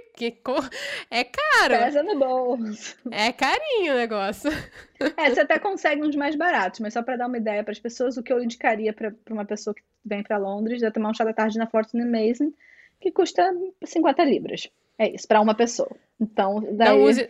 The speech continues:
Speaker 1: Gente, não converte, que senão vocês não vão se divertir. <laughs>
Speaker 2: É. Eu,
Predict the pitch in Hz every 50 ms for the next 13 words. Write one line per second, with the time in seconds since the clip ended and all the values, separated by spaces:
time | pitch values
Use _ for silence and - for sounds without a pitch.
0 | - 196 226 262 254 233 220 - - 226 233 247 240 - 277 262 214 220 214 240
1 | 269 - - - - 233 240 - 262 247 233 226 247 285 302 - 320 311 330 330
2 | 339 339 - - - - 196 185 196 254 - - - - - 587 587 571 - -
3 | - - - - _ - 220 214 185 175 170 180 - _ _ _ _ - - _
4 | - 277 285